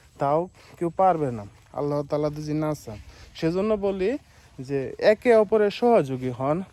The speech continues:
ভাই, এরকম হিংসা বিদ্বেষ না রেখে সবাই সবার মতো কাজ করেন।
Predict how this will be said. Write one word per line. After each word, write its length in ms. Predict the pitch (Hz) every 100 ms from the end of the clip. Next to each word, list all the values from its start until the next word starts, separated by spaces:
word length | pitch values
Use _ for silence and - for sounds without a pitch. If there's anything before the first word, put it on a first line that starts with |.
| 139
ভাই, 240 | 131 143
এরকম 360 | 127 165 156 160
হিংসা 460 | 131 135 143 165
বিদ্বেষ 540 | 170 156 143 156 175 -
না 320 | 139 123 143 156
রেখে 400 | 156 143 147 254 - - - - -
সবাই 540 | - - 143 156 214 294
সবার 300 | - 160 151
মতো 300 | 165 170 208
কাজ 240 | 208 185 170
করেন। 400 | - 156 165